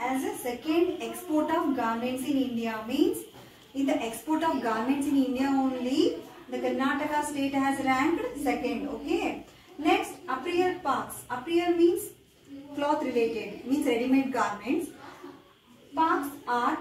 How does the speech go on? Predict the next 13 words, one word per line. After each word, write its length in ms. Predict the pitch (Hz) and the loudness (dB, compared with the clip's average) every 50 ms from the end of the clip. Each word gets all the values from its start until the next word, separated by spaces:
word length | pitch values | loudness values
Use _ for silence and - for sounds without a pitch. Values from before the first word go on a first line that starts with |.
| - 233 | -4 -6
established 560 | 226 - 262 262 254 240 277 285 - - - | -6 -2 0 0 0 0 -2 -4 -4 -6 -6
at 320 | 233 240 262 311 302 - | -6 -4 -4 -4 -4 -4
Dodaballapura 840 | 262 233 226 247 233 247 247 254 262 262 269 285 294 339 392 466 480 - - - | -4 -4 -4 -2 -2 -2 0 0 -2 -2 -4 -2 0 0 0 0 -2 -6 -10 -8
and 180 | 247 311 370 453 - - 226 | -4 -2 -2 -2 -4 -6 -8
Anekal. 500 | 226 220 214 214 208 214 214 208 202 - - - - _ _ _ _ - | -10 -10 -8 -10 -14 -16 -16 -16 -16 -16 -18 -20 -20 _ _ _ _ -6
Why 460 | 294 339 370 381 440 440 453 453 - - - - - | 2 2 2 2 2 -2 -4 -6 -6 -8 -16 -10 -6
in 160 | 294 311 320 | 2 2 4
these 220 | 330 330 330 339 | 4 4 2 0
places 440 | 339 285 285 277 277 294 294 294 - | 0 -2 -2 -2 -2 -2 -4 -6 -6
apparel 460 | - 240 240 247 262 269 262 262 262 | -4 -4 -4 -2 0 2 2 2 2
parks 460 | - 262 254 254 254 277 - - - - - | 0 0 0 0 -2 -4 -4 -6 -14 -14 -10
established 580 | 240 240 - 269 262 254 226 240 262 - 254 269 | -10 -10 -6 -4 -4 -4 -2 -4 -4 -6 -4 -2
means 280 | 254 294 359 339 - | 2 2 2 2 0